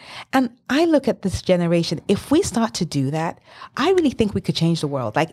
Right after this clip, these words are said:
if more women, you know, spoke up proudly, boldly, and fiercely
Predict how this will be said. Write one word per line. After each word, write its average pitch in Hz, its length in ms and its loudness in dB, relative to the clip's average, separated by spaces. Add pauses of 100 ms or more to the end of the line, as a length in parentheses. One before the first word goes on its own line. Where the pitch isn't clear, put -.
if 214 180 0
more 233 280 4
women, 214 340 2 (440)
you 214 140 0
know, 170 140 2
spoke - 380 -2
up - 240 -4
proudly, 202 640 0
boldly, 190 520 0
and 156 120 0
fiercely 277 600 -2